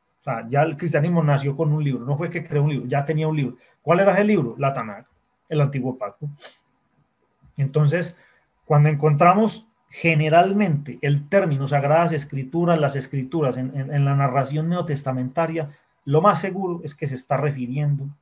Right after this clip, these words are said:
al Antiguo Pacto. De hecho, el texto, eh, famoso que acabamos de citar, haciendo un contexto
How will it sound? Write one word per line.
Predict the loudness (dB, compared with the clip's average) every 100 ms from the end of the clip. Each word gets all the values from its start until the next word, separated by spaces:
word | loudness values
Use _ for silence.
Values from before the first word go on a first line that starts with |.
| _ _ -4
al | -4
Antiguo | -4 -6 -8 -6 -10
Pacto. | -12 -18 _ _ _ _ _ -20 -20
De | 2 4 4
hecho, | 4 0
el | 2
texto, | 0 0 0 -4 -4 -8 _ _ _ _ -4
eh, | -4 0
famoso | 2 4 4 2
que | 0
acabamos | 2 4 4 4
de | 2
citar, | 0 2 2 2 -6 _ _ _ _ _ _
haciendo | -4 0 -2 0 -2
un | -4
contexto | -4 -2 -2 -4 -6 -12 -12